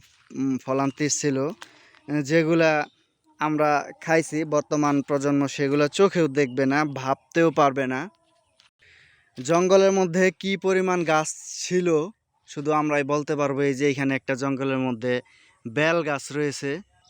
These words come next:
শুধু বেল গাছ নয়, নানান জাতের ফল গাছ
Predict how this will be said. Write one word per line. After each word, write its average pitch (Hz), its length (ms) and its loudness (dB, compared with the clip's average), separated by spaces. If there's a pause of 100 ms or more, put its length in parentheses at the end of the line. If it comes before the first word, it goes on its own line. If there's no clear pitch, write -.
(1000)
শুধু 180 320 2
বেল 196 240 2
গাছ 170 300 0
নয়, 170 240 -2 (280)
নানান 170 640 0 (100)
জাতের 170 460 -2 (380)
ফল 170 320 4
গাছ 147 300 0